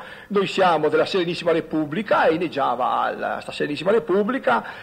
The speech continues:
eh, ha detto anche qualcosa contro il nostro governo, ma insomma, sono cose che, che, che Vabbè, eh, ad ogni modo, in poche parole, eh, si, si presenta, fa capire, eh, con questo, con questo,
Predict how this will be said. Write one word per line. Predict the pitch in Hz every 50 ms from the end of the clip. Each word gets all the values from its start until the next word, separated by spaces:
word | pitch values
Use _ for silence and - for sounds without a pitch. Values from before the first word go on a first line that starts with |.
| - -
eh, | - - 180 175 170 170 165 160 156 156 151 151 139 - - - - - - - - - - - - - -
ha | - 156
detto | 151 185 185 - 185
anche | 175 175 175
qualcosa | 175 180 156 147 - 165 170 170 160 170 -
contro | - - 170 170 165 -
il | 160 160
nostro | 147 - 190
governo, | 208 220 170 139 143 139 143 151 175
ma | 160 147
insomma, | 135 - - - 151 143 - -
sono | - 135 127
cose | - 127 127 123 127 123
che, | - 127
che, | - - 113 107
che | - 117 110 95 - - - - - - 139 - - - - _ _ - - - - - - - - - - - - - - - - -
Vabbè, | - 240 175 240 - -
eh, | - 220 208 202
ad | 196 190
ogni | 285 311 269
modo, | 196 247 - 240 - 226 240
in | 254 -
poche | - 226 196 262
parole, | - - 214 170 165 175 185 220 220 220 -
eh, | - 190 165
si, | - - 190 180 175 165 - - - - - - -
si | - - -
presenta, | - - 170 127 110 113 117 113 - 123 - -
fa | - - 208 202
capire, | - 180 - - 202 214 208 185 180 165 - -
eh, | - 165 165 160 156 151 151 156
con | - 170 165 160 151 147 143
questo, | - 170 151 - - 170 156 151 143 139 135
con | 135 156 151 151
questo, | - 165 147 - -